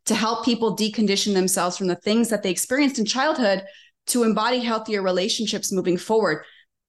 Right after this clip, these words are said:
The, the day I met him, I saw us doing this course and I thought I was crazy. I was like, "How is a little psychic medium gonna do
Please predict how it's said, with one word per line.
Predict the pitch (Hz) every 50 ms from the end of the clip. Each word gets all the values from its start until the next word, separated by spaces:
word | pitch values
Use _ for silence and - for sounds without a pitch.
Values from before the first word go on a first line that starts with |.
| _ _ -
The, | 202 185 190 247 233 190 - -
the | 247
day | 214 190 240 254 277 311
I | 302 294
met | 269 254 254 254 254 285
him, | 269 277 277 226 208 185
I | 147 175 208
saw | 208 - - - 220 226 226
us | - 220 214 214 -
doing | - 202 202 202 202
this | 196 196 190 -
course | - - 240 233 226 226
and | 220 202
I | 196
thought | 196 202 202 202
I | 196
was | 185 180 180 -
crazy. | - - 220 214 214 180 185
I | 175
was | 170
like, | 180 170
"How | - - 190 190 196 233 262 277 -
is | - 214 190
a | 202 190
little | 185 180 196 208 214
psychic | 202 - 226 208 190 196 180
medium | 202 226 233 220 196 185 190
gonna | 170 185 180 180 165
do | 147 180 190 190 185 180 175 175 -